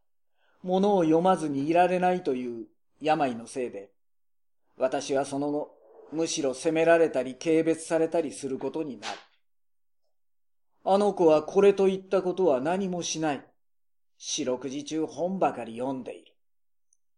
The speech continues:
あの子は他のことは何一つできない。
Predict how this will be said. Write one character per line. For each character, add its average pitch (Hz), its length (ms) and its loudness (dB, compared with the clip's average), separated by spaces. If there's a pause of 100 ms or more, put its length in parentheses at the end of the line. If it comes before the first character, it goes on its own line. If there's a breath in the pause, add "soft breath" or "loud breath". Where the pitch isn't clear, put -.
(560)
あ 208 120 0
の 247 140 2
子 220 160 4
は 190 100 6
他 202 300 2
の 240 120 2
こ 240 120 -4
と 247 100 2
は 185 140 6
何 233 300 -2
一 226 220 -4
つ 160 120 -12
で 170 140 0
き 208 120 -4
な 185 120 -4
い。 - 120 -14